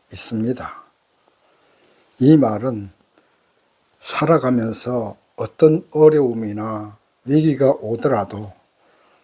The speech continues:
포기하거나 낙심하지 말고 믿음과 용기를 가지라는 말일 것입니다.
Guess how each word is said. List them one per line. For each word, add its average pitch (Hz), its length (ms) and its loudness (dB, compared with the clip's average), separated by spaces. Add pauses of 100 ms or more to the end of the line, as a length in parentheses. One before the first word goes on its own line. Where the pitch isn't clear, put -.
포기하거나 135 1200 -2
낙심하지 156 800 0
말고 110 480 -6 (1500)
믿음과 120 840 2
용기를 147 760 0 (100)
가지라는 156 720 0
말일 123 460 0
것입니다. 107 640 -8